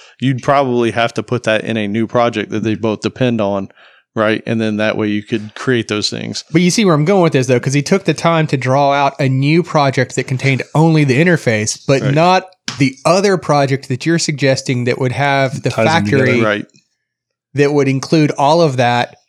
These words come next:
Speaker 2: that then you don't need the dependency on that, um, project that contained just the interface. You actually only need the dependency on the project that would create the,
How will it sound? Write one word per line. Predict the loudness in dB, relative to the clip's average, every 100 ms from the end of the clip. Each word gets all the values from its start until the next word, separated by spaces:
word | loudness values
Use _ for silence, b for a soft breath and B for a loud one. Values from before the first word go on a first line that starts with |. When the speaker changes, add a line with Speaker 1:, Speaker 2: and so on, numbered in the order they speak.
| _
Speaker 2:
that | -4 0
then | 2 2 2 0 0 0
you |
don't | 2 2 2
need | 2 2
the | 0
dependency | 0 0 0 0 0 0
on | 2 0
that, | 0 0 -4 _ _ _ _ -6
um, | -2 0 0 -2 -6 -10 _ _ _ _ _ _ -14 -4
project | 0 2 2 -2 -4
that |
contained | -6 -2 -2 -2
just | -2
the | 0 0
interface. | 0 0 0 0
You | 2
actually | 2 0 -2
only | 0 0
need | -2 -2
the | -4
dependency | -2 -2 -2 -2 -2
on | -2
the | -4
project | -2 -2 0 -2 -4 -6 -4
that | -2
would | -2 -4
create | -2 -2 -2
the, | -2 -2 -4